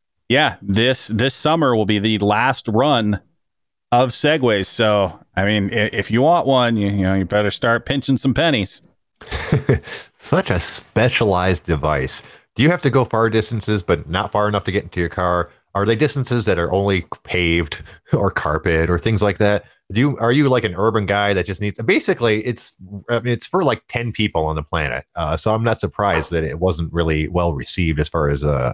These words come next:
Speaker 2: selling numbers.
Speaker 1: I don't know. Mall cops everywhere are pouring out a shot of liquor for the Segway.
Speaker 2: <laughs> Uh,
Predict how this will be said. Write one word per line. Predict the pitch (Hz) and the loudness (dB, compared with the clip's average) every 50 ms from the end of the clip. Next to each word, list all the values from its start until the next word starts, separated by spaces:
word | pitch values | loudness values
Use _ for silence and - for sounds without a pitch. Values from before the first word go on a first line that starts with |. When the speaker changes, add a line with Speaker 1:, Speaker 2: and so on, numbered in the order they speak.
| - - - | -6 -10 -6
Speaker 2:
selling | - - 90 85 78 71 | -4 -2 0 0 -2 -2
numbers. | 67 67 67 65 67 69 - - _ _ _ _ _ _ _ _ _ _ _ - - - - - | -4 -6 -6 -6 -8 -8 -8 -12 _ _ _ _ _ _ _ _ _ _ _ -10 -10 -10 -8 -6
Speaker 1:
I | - 147 185 | -4 -2 -2
don't | 208 196 185 | 0 0 0
know. | 202 180 127 | 0 0 0
Mall | 107 107 120 143 175 - | 0 0 0 0 0 -2
cops | - - 156 139 123 - - - | -4 -2 -2 -2 -2 -4 -6 -4
everywhere | - 131 151 143 139 120 110 107 104 98 92 90 87 92 | -2 -2 0 0 0 0 2 2 2 2 2 2 2 0
are | 87 101 | 0 -2
pouring | - - - - 147 139 135 135 131 123 120 | -4 -6 -6 -2 0 0 2 2 2 2 2
out | 120 123 123 117 104 | 2 2 2 2 0
a | 95 | -2
shot | - - - 139 123 123 117 | -4 -4 -2 0 2 2 2
of | 117 104 | 2 2
liquor | 113 127 - - 117 98 92 92 | 2 0 0 0 0 0 0 0
for | - - 110 104 | -2 -2 -2 -2
the | 98 | -2
Segway. | 90 - - 120 127 98 98 95 90 82 - - _ _ _ _ _ - - - - _ - - - - | 0 0 2 2 2 2 2 2 0 0 -4 -8 _ _ _ _ _ -20 -20 -20 -20 _ -16 -6 -2 -2
Speaker 2:
<laughs> | 165 131 - - 123 - - 143 131 - - - 110 - - 104 - - - - - - 90 90 - - - 95 - - 95 - - 90 - - - - - - - - - - - | -2 0 0 -2 -4 0 0 -2 -2 0 -2 -4 -2 -2 -4 -8 -6 -4 -6 -6 -4 -4 -6 -6 -2 -2 -4 -2 -2 -4 -4 -6 -6 -10 -16 -14 -12 -10 -10 -10 -10 -10 -10 -4 -2
Uh, | 110 107 104 104 101 98 95 92 90 92 92 90 | 2 2 4 4 4 2 2 2 2 2 2 0